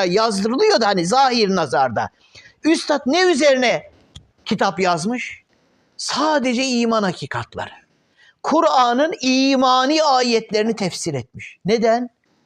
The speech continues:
Çünkü bu asrın ihtiyacı bu. Herkesin kalbinde, ruhunda sorular, şüpheler, vesveseler var. E bir de her bir günah içinde küfre giden bir yol var diyor.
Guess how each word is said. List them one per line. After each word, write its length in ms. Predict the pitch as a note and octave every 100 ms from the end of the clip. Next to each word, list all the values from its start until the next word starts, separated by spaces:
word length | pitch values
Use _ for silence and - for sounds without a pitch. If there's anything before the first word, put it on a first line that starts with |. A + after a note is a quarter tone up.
| _ _ _ -
Çünkü 320 | G3+ D#3+ C3+
bu 220 | B3 F#3+
asrın 520 | F3+ - D#3+ D#3 C3+
ihtiyacı 720 | - E3+ - E3 D3+ B2 B2 - -
bu. 40 | - _ _ _
Herkesin 680 | - C#4+ C#4 A3 E3+ D3+ C3
kalbinde, 600 | - F3 G3+ G#3+ F#3+ D3+
ruhunda 380 | D3+ F3+ F3 D3
sorular, 520 | - E3 F3+ D3+ A#2+
şüpheler, 540 | - D3 E3 E3 C3+
vesveseler 640 | C3 C3 C#3 B2+ C3 D#3 E3
var. 340 | C#3 - _ - -
E 60 | -
bir 80 | G3+
de 220 | B3+ - - _
her 300 | - A#3 B3+
bir 140 | G3+ F#3
günah 360 | C3+ D#3 G#3
içinde 440 | G3 F3 E3+ D#3 C3
küfre 300 | - D#3 A3
giden 360 | F3 E3+ G3+
bir 120 | G3 G#3
yol 320 | A3 A#3+ A3+
var 240 | G3+ F3+
diyor. 260 | E3+ E3+